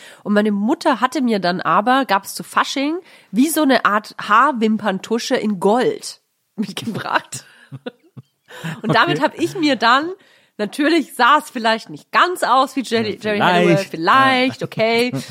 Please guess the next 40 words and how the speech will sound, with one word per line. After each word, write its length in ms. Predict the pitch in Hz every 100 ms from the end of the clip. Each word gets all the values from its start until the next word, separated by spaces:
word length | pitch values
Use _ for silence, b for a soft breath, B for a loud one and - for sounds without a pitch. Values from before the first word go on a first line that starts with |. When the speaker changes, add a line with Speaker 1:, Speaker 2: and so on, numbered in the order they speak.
| B B -
Speaker 1:
Hab 120 | 240
ich 80 | 254
mir 80 | 269
dann 120 | 247
immer 180 | 254 269
so 80 | 240
Strähnen 560 | - - 370 339 170
gemacht 320 | 160 160 160 -
wie 80 |
die 140 | 180 233
und 80 | 220
hab 100 | -
mich 180 | -
wirklich 280 | 202 254 233
eins 160 | 226 247
zu 80 | 202
eins 120 | 226
wie 60 |
die 140 | 208 214
gefühlt. 420 | - 240 165 160
Also 160 | 185 196
ich 80 |
hab 120 | 220 -
auch, 300 | 196 233 b b b -
äh, 200 | 214 208
versucht, 400 | 220 202 277 269
immer 220 | 226 214
die 100 | 196
Outfits 420 | 196 254 294 214
nach, 320 | 233 220 - -
äh, 280 | 151 220 208
zu 140 | -
empfinden. 380 | 214 196 247 220
Natürlich 280 | 196 208 208
hatte 80 |
ich 80 | 170
nicht 240 | 208 240 -
dieses 320 | 214 208 -
Latex 760 | - 170 - 170 185 294 254
an, 140 | -